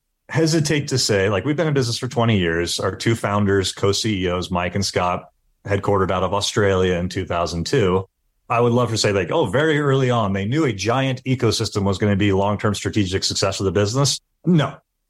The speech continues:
it was a set of needs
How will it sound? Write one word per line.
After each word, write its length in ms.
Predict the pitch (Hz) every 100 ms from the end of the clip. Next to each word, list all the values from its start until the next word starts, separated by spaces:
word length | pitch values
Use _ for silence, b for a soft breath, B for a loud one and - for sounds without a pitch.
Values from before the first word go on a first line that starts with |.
| -
it 120 | 135
was 640 | 127 123 117 110 - - _ _ -
a 100 | 113
set 320 | - 139 120
of 220 | - 113 104
needs 840 | 113 123 107 98 120 139 - -